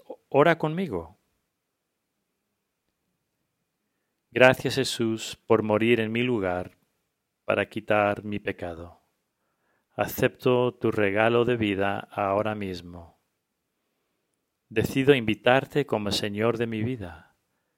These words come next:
para convertirme en alguien completamente nuevo. Gracias que te pertenezco y que ahora soy tu hijo".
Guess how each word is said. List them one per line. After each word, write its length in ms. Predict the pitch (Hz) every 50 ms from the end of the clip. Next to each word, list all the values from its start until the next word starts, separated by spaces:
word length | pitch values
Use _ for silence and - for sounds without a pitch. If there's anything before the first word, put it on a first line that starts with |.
| _ _ _ _ _ _ _ _
para 220 | _ - 107 107 -
convertirme 720 | - 113 113 113 110 113 107 - - 131 131 127 127 131 127
en 100 | 113 107
alguien 340 | 107 113 117 107 120 117 110
completamente 1200 | - - 120 120 113 - - 131 135 139 131 - _ - 110 110 113 117 113 107 101 - 98 92
nuevo. 640 | 92 92 95 101 101 98 90 92 92 85 87 85 _ _ _ _ _ _ _ _ _ _ -
Gracias 560 | 113 113 120 120 117 - - 123 113 - -
que 140 | - - 104
te 160 | - 113 107
pertenezco 1080 | - - 113 107 - - 104 101 101 104 107 92 - - - - 90 90 87 - - _ _ _ _ _ _ _ _ _ _ _
y 120 | - 113
que 180 | - - 107 104
ahora 260 | 101 101 104 107 101
soy 480 | - - - - 107 104 101 101 95 92
tu 260 | _ - - 110 104
hijo". 520 | 98 90 - - - 92 90 90 - _